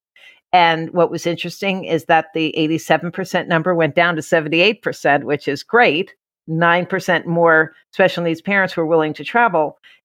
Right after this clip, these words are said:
And I went back to I B C C S and I asked why they thought that was true. And they said, "Because there's so much credentialing,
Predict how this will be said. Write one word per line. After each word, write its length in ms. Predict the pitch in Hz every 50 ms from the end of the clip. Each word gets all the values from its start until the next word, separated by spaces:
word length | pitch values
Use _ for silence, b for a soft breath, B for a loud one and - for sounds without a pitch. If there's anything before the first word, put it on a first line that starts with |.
| b
And 160 | - 196 190 190
I 60 | 196
went 200 | 208 214 202 175
back 220 | 208 214 233 226 -
to 100 | 240 -
I 140 | 180 175
B 160 | 160 147 156 156
C 240 | - - 160 151
C 280 | 156 - - 160 156 156
S 580 | 156 156 - - _ - 156 151 151 165 - -
and 120 | 170 147
I 160 | 107 175 180
asked 420 | - - 214 196 196 185 - - -
why 280 | 165 175 175 175 170
they 220 | 151 156 170 165 160
thought 320 | - - 165 160 156 -
that 160 | 165 147 98
was 140 | 160 - -
true. 260 | - - 220 202 175
And 100 | 160 147
they 140 | 156 160 156
said, 180 | - 175 151 139
"Because 300 | 160 165 - 175 165 156
there's 160 | - 160 156
so 160 | - - 165
much 260 | 160 151 147 - - _
credentialing, 920 | - 151 - - 175 147 151 151 - - 185 160 156 147 139 131 127